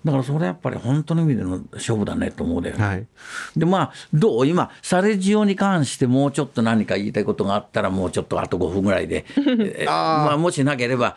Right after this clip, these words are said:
Speaker 1: ちょっと次の話題に入りたい。
Speaker 2: あー、そうですか。あの、システムのことばっかり言ったので、
Speaker 1: うん。
Speaker 2: やっぱりね、カトリック学校なんで、
Speaker 1: はい。
Speaker 2: 人間教育だってことは一つ絶対言いたいところがあって、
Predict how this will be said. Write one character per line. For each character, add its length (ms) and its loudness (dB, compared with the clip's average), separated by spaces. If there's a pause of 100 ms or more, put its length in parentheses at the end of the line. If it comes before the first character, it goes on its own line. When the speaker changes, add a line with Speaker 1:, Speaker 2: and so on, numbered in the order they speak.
(160)
Speaker 1:
ち 80 -4
ょ 20 0
っ 40 -2
と 120 -4
次 260 -2
の 120 2
話 100 0
題 180 2
に 80 2
入 160 0
り 60 -4
た 80 -4
い。 20 -2
Speaker 2:
あ 0 -
ー、 0 -
そ 0 -
う 0 -
で 60 -4
す 0 -
か。 100 0
あ 60 0
の、 80 -2
シ 180 0
ス 80 -4
テ 120 0
ム 80 -2
の 100 2
こ 80 0
と 80 0
ば 100 2
っ 60 -12
か 80 0
り 100 2
言 80 2
っ 20 -8
た 160 0
の 160 2
で、 280 4
Speaker 1:
う 20 0
ん。 40 2
Speaker 2:
や 80 4
っ 60 -2
ぱ 140 2
り 60 0
ね、 220 2
カ 120 -2
ト 100 -2
リ 100 -2
ッ 20 -6
ク 80 2
学 160 2
校 100 0
な 140 2
ん 80 4
で、 220 4
Speaker 1:
は 80 2
い。 40 -4 (280)
Speaker 2:
人 260 4
間 100 2 (100)
教 120 0
育 180 0
だ 160 0
っ 20 -16
て 120 0
こ 100 0
と 100 0
は 40 4
一 220 0
つ 220 -2 (360)
絶 220 2
対 180 2
言 60 2
い 40 -10
た 80 2
い 80 2
と 80 0
こ 120 2
ろ 60 2
が 120 4
あ 20 4
っ 60 -6
て、 340 -2